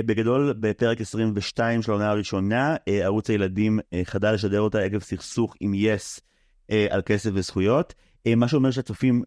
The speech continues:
היו רגע לפני, כאילו, השיא של העונה, ופשוט לא ראו אותה במשך שנה וחצי או שנתיים, כשזה היה בהליך משפטי, ואז שזה חדר, שידרו שוב את כל אובוי מההתחלה, המשיכו לפרקים שלא שודרו, והמשיכו ישר לעונה השנייה רצוף, של כל מה שתוכנן לשודר,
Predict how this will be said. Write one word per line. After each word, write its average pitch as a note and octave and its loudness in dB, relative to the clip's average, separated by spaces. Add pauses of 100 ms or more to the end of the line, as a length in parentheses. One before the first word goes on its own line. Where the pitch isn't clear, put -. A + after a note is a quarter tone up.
(140)
היו A2+ 2
רגע A#2 2
לפני, A2 -2
כאילו, A2 2
השיא A2 -4
של A#2 2
העונה, G#2 2
ופשוט G2 -6
לא G#2+ 4
ראו G2+ 0
אותה G#2 -2
במשך G2 -2 (360)
שנה A2 0
וחצי A2+ -2
או G#2 2
שנתיים, G#2 0
כשזה F#2 -6
היה G2 0
בהליך F#2+ -2
משפטי, D3 0 (460)
ואז A#2 2
שזה C3 -4
חדר, B2 2
שידרו A#2+ 0
שוב A#2 0
את G2+ -4 (280)
כל A2 4
אובוי G#2 2
מההתחלה, G#2 0 (340)
המשיכו D3+ 0
לפרקים A2 0
שלא G#2+ 0
שודרו, A2+ 0
והמשיכו A2+ -2
ישר A2 2
לעונה G2+ 2
השנייה G2 0 (400)
רצוף, F#2+ 0
של F#2+ -2
כל G#2 0
מה G2+ 2
שתוכנן G2 -2
לשודר, G2 0